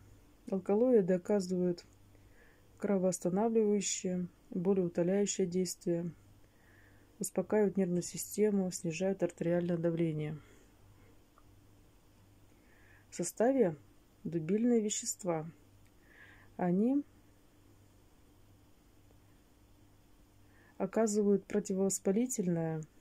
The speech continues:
антини-, антимикробное, регенерирующее действие и нормализуют работу желудочно-кишечного тракта. Также в составе гликозиды. Они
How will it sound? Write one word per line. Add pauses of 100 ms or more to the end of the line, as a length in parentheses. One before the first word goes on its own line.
(760)
антини-, (220)
антимикробное, (420)
регенерирующее
действие (1500)
и
нормализуют
работу (120)
желудочно-кишечного
тракта. (840)
Также
в
составе
гликозиды. (1400)
Они